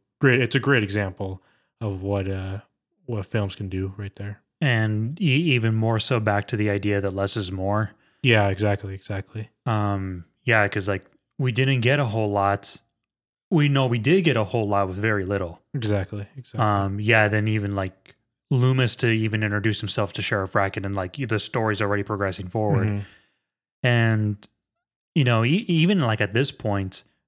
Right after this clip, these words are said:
Speaker 2: where it feels like we're progressing pretty, like, quickly through the film,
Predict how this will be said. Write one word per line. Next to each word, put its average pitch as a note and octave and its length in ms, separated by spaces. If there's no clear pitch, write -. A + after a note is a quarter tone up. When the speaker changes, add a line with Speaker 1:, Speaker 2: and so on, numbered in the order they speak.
Speaker 2:
where A#2+ 280
it A#2 120
feels C3+ 220
like C#3 140
we're A2 80
progressing C3+ 500
pretty, D#3 260
like, A2 180
quickly E3+ 380
through A#2+ 180
the G#2 100
film, G#2 440